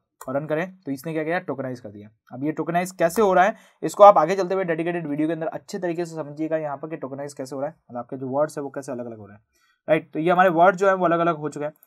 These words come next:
अब हम बात करेंगे यहाँ पे parts of speech के बारे में कि parts of speech कैसे काम करेगा। तो फिर parts of speech के लिए मैं करता हूँ रो ऐड करता हूँ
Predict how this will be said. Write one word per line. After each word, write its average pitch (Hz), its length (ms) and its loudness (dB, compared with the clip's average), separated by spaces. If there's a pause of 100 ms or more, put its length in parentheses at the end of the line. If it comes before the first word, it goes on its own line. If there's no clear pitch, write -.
(160)
अब 180 100 10
हम 208 80 8
बात 202 180 10
करेंगे 214 240 0
यहाँ 190 220 6
पे 226 140 -2
parts 185 260 6
of 202 120 -2
speech 196 260 -8
के 156 100 -4
बारे 117 160 -6
में 113 180 -14
कि - 180 -14
parts 160 300 0
of 196 120 -4
speech 190 240 -10
कैसे 165 220 -6
काम 123 160 -6
करेगा। 107 280 -18 (440)
तो 170 140 2
फिर 190 180 2
parts 180 240 6
of 190 120 -2
speech 190 240 -8
के 185 80 -4
लिए 175 80 -2
मैं 170 140 -4
करता 156 200 -2
हूँ 170 80 -4
रो 156 180 4
ऐड 151 120 4
करता 131 220 -8
हूँ 160 80 -12